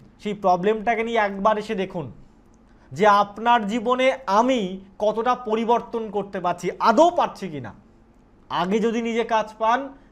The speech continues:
তারপরে অন্য কাউকে বলবেন। আর আমি এটাই চাই, আমি আপনার জীবনের পরিবর্তন করে দেব, আপনি দশজনকে নিয়ে আসবেন, যেমনটা হচ্ছে এখন। একজন কাজ পায় দশজনকে নিয়ে, আমি এই ফর্মুলা নিয়ে চলি।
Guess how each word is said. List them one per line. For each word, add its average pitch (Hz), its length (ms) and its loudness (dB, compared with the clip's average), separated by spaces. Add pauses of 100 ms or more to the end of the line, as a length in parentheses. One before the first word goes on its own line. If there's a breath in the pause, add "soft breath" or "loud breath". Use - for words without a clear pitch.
তারপরে 156 340 -2
অন্য 147 240 -2
কাউকে 139 260 -8
বলবেন। 104 400 -14 (220 soft breath)
আর 151 100 -2
আমি 180 180 2
এটাই 220 240 4
চাই, 262 380 0 (200 loud breath)
আমি 220 460 2
আপনার 226 500 4
জীবনের 240 340 -2
পরিবর্তন 233 720 -2
করে 202 280 0
দেব, 240 480 4 (120)
আপনি 190 340 -2
দশজনকে 190 640 -2
নিয়ে 170 160 -4
আসবেন, 147 380 -6
যেমনটা 165 500 -2
হচ্ছে 151 420 -8
এখন। 123 280 -12 (1200)
একজন 160 460 -4
কাজ 208 260 0
পায় 214 160 0
দশজনকে 175 460 -4
নিয়ে, 160 160 -8
আমি 170 180 -6
এই 208 200 -6
ফর্মুলা 202 460 -2
নিয়ে 202 140 -10
চলি। 151 280 -12